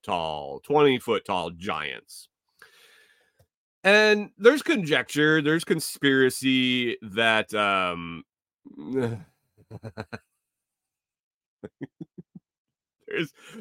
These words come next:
there's, there's theories out there that the gi-, the giants roam the earth. Um, there are, there are plenty of people that have found ev-,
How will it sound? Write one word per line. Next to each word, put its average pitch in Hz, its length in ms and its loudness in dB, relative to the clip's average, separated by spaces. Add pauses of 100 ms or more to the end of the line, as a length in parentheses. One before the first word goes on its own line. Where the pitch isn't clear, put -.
there's, 214 320 4
there's 262 300 -2
theories 170 460 2
out 135 180 2
there 139 220 2
that 131 180 -2
the 131 80 -4
gi-, 107 320 0
the 120 160 0
giants 113 540 0
roam 110 320 0
the 135 180 -2
earth. 98 340 -2 (400)
Um, 110 460 2
there 135 300 6
are, 143 520 4
there 131 260 -2
are 135 140 0
plenty 131 480 -2
of 135 160 -2
people 131 340 -4
that 131 120 -4
have 131 120 -4
found 117 500 0
ev-, 104 240 -2